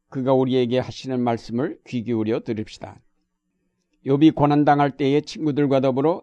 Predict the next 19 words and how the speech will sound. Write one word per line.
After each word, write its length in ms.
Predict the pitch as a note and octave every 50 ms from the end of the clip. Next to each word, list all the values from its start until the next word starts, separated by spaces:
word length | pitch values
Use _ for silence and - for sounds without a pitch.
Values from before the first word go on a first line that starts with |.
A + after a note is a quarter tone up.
| - _
자기의 420 | - C3 B2+ C3 B2+ C3+ C#3 C3 B2+
의의를 440 | B2+ B2+ B2+ B2+ B2+ B2+ B2+ -
앞세우며 600 | B2+ A#2+ - - - C3 A#2+ A#2 A#2 A#2+ C#3 E3
논쟁을 520 | D#3+ D3 C3+ B2+ B2+ A#2+ B2 A#2+ A2+ A2 A2
하였지만 600 | G#2 G2+ G2+ G2 G2 - F#2+ F2 D#2+ D#2+ - - - _ _ _ _ _ _ _ _ _ _ _ _ _ _
결국 400 | - B2+ C3 A#2+ C3+ C3 - -
그가 240 | A#2+ A#2+ B2 B2+
뒤로 340 | B2 - - C3 B2+ A#2+ B2
물러나 520 | B2 B2 B2 B2 B2 A#2+ A#2 C3+ - - -
조용히 380 | - - C3 C3+ C#3 C#3+ C#3+ C#3+
하나님의 440 | C3+ - C#3 C#3+ C#3+ D3 D3+ D#3
말씀에 460 | D3+ D3+ D3+ D3+ - - E3 D#3 D3+ C#3+
귀를 300 | - - D3+ C#3+ C#3+ C3+
기울였을 640 | - - C3 B2 B2 B2 A#2+ A2+ - - G#2 F#2+
때 340 | - - F2+ F2+ G2 - - - _ _ _ _ _ _ _ _ _ _ _ -
비로소 380 | A#2+ A2 A#2+ A2 - - A#2+
그는 260 | A2 A#2 A2 A2+ A2 -
깨닫게 420 | - C3+ A#2 A#2 A2 - - A#2+
되고 460 | A2+ A#2+ A#2 A2 A#2+ C#3 D#3 - -